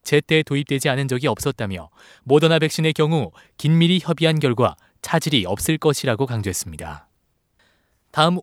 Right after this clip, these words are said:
오 위 뉴스입니다. 북한의 지난해 무역 규모가 팔억 칠천만 달러에도 미치지 못한 것으로 나타났습니다.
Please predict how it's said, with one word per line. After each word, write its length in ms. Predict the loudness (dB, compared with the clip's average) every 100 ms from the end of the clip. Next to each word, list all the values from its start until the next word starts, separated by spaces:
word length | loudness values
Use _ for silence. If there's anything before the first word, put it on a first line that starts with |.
| -4
오 140 | 0
위 120 | 2
뉴스입니다. 560 | 2 -2 -4 -4 -4 -6 _ _ _ _ _ _ _ -10
북한의 340 | 0 2 2
지난해 340 | 2 2 2 2
무역 320 | 0 0 0
규모가 440 | -2 0 4 4
팔억 360 | 2 -2 -4 -4
칠천만 460 | -8 -4 -2 0
달러에도 420 | 0 2 2 0 -2
미치지 380 | -4 -4 -2
못한 360 | -2 -4 -2 -2
것으로 300 | -2 -2 -4
나타났습니다. 800 | -4 -6 -8 -8 -10 -6 -8